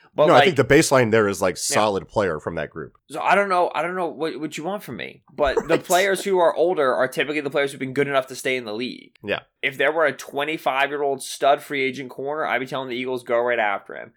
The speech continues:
Speaker 1: And like you said, "Let's go after Byron Jones. Let's throw the whole house at Byron Jones." I'm in. I think Byron Jones is a doggone good football player. But man, like, if you're like, "Listen, Eagles can't sign Darius Slay 'cause he's twenty-nine," I'm here to tell you, there are a lot of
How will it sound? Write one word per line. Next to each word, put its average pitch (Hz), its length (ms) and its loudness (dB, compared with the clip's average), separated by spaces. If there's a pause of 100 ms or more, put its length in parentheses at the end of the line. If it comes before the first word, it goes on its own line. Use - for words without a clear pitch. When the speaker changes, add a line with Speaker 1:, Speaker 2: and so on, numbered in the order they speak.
(240)
Speaker 1:
And 143 180 2
like 127 300 0 (200)
you 139 180 -8
said, 120 420 2 (460)
"Let's 143 220 -2
go 143 120 2
after 123 260 0
Byron 95 320 -4
Jones. 82 320 -8
Let's 135 160 -4
throw 147 140 -2
the 127 80 -2
whole 123 180 -2
house 120 240 0
at 104 60 -16
Byron 85 300 -6
Jones." 82 240 -8
I'm 123 240 -2
in. 113 100 -2
I 87 100 -6
think 123 140 -10
Byron 117 220 -2
Jones 110 200 -8
is 98 60 -18
a 95 40 -20
doggone 107 360 -2
good 104 160 -10
football 90 320 -8
player. 57 400 -8 (680)
But 123 340 2
man, 113 460 -2
like, 104 220 -4
if 117 140 -8
you're 135 160 0
like, 117 260 2
"Listen, 113 300 -4
Eagles 107 220 -6
can't 104 200 -4
sign 107 220 -6
Darius 101 300 -4
Slay 95 160 -6
'cause - 100 -16
he's 92 100 -20
twenty-nine," 95 480 -10
I'm 107 80 -10
here 110 140 -4
to 104 80 -6
tell 98 240 -2
you, 92 140 -2 (400)
there 127 140 -2
are 117 60 4
a 110 40 0
lot 98 260 0
of 92 100 -8